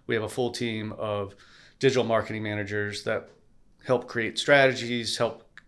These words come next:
concept budgets for clients that don't have budgets, and, uh, implement those campaigns on their, their behalf. <coughs> Excuse me. <clears throat> And GeoPhenom sort of morphed as I got more involved with, uh,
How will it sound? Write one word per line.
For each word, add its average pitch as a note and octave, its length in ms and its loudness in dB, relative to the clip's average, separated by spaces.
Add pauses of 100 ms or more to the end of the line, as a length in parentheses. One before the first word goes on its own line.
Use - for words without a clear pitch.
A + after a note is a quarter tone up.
concept A2+ 480 -4
budgets B2 400 2
for - 160 -8
clients A2 400 -6
that G#2 180 -4
don't B2 200 -2
have A#2 180 0
budgets, A2 500 -6 (400)
and, G#2+ 760 0
uh, G#2+ 320 -2
implement A2+ 460 -4 (260)
those A2 200 -4
campaigns G#2+ 540 -6
on G#2 100 -6
their, G#2+ 300 -8 (120)
their G#2+ 280 -4
behalf. G2+ 280 -4 (800)
<coughs> - 20 6 (600)
Excuse - 300 -4
me. D#2+ 100 -12 (200)
<clears throat> F#3+ 200 -2 (560)
And C3 200 2
GeoPhenom D#3 640 4
sort B2 160 -2
of A2 60 -2
morphed A#2+ 400 2 (720)
as A#2+ 340 6
I A2+ 220 6
got A2+ 260 2
more A#2+ 340 2
involved G#2+ 680 -4
with, G#2+ 520 -6
uh, G2 400 -4